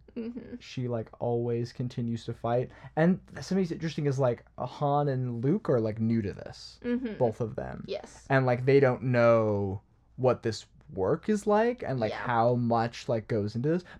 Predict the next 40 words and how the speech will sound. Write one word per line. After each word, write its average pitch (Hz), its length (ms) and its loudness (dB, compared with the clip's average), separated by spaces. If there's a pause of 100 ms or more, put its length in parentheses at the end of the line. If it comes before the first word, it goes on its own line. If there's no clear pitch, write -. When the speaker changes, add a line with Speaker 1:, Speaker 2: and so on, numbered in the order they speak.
Speaker 2:
But 127 180 4
Leia 127 480 4 (120)
does. 98 760 -2
And 120 120 -2
Speaker 1:
Yeah. 127 140 2
Speaker 2:
Leia 127 220 4
has 123 160 -2
seen 113 800 0 (500)
the 123 80 -4
sacrifices 104 720 -4
people 107 300 -8
have 104 100 -4
made. 98 640 -4
Speaker 1:
Mm-hmm. 220 360 -6 (100)
Speaker 2:
Like, 101 140 -6
she's 117 240 -6
already, 107 600 2
I - 60 4
mean, 196 180 8
she's 196 140 6
a-, - 140 4
in 214 220 10
the, 160 220 6
in 202 140 10
the 139 100 4
film, 113 760 6 (320)
she's 127 160 0
already 104 240 6
experienced 85 540 -6
that, - 340 -10 (560)
you 135 120 0
Speaker 1:
Yeah. 104 100 0
Speaker 2:
know? 95 260 -2 (360)
And 127 160 0
so 135 220 4
I 127 80 4
think, 127 460 -2
like, 120 320 -4
her 127 340 -2
perseverance 113 1120 -4